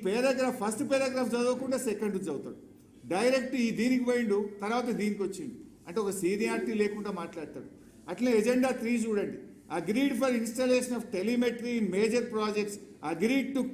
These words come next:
keep joint team comprising engineers of both states in all the projects for monitoring.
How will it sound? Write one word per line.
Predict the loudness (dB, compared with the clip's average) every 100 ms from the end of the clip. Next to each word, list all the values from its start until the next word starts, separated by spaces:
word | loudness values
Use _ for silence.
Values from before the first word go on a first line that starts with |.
| -2
keep | 0 0 -2 0
joint | 2 2 0 0
team | 0 0 -2 -10 -12 -14 -16 -8 -4
comprising | -2 2 4 4 2 2
engineers | 2 2 0 -2 -6 -14 -20 -20 -12 -6
of | -4 0 2
both | 4 2 0
states | 2 2 -2 -6
in | -6 -2
all | 0 2 0
the | 0
projects | -2 -2 -4 -4
for | -4 -2
monitoring. | -2 0 0